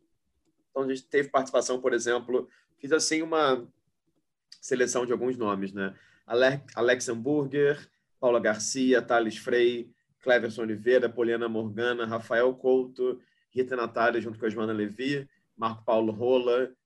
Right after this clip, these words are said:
Rubiane Maia, Miro Spinelli,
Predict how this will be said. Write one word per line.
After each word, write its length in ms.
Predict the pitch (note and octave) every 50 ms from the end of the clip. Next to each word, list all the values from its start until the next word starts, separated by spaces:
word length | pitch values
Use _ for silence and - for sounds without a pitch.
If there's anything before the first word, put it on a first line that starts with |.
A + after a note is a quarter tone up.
| _ _
Rubiane 380 | - B2 A#2 A2+ B2+ A#2+ A#2+ A#2
Maia, 560 | A2 A2 A#2 A#2+ A#2+ A#2+ A#2 A2+ A#2 A#2 A2
Miro 280 | G#2 A2 A#2+ D3+ D#3 D3
Spinelli, 840 | C#3 - - B2+ A2 G#2+ G#2+ A2 A2+ A2+ A2 G#2 G#2+ A2 A2+ A2+